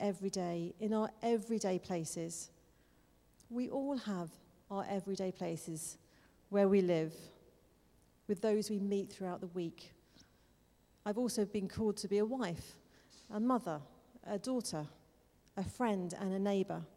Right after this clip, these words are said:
We have many everyday places. Now, I wanted to make this morning a little bit practical, and at the end of the pews in the middle, you'll find a little card,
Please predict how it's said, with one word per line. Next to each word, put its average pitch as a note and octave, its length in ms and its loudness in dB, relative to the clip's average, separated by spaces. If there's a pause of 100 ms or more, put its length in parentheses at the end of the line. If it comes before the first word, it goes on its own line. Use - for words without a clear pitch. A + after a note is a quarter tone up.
(920)
We A3 100 -4
have G3 380 -2 (100)
many F3+ 400 -4
everyday F3 440 -6
places. E3 600 -6 (2000)
Now, B3+ 60 0
I - 20 4
wanted C#4 260 2
to C#4+ 100 2
make B3 140 4
this G#3+ 160 -2
morning G#3 340 4
a G3+ 80 2
little G#3 220 4
bit G#3+ 240 -4
practical, F3+ 600 -2
and G#3 180 -2
at A3+ 100 -4
the B3 140 -2
end C#4 300 0
of B3 80 -6
the A#3 80 -4
pews G#3 320 -4
in G#3 40 2
the G3+ 60 2
middle, G3 540 -2 (480)
you'll A3 100 -2
find A#3 380 -2
a G#3 60 -2
little G3 420 -4 (280)
card, E3 480 -4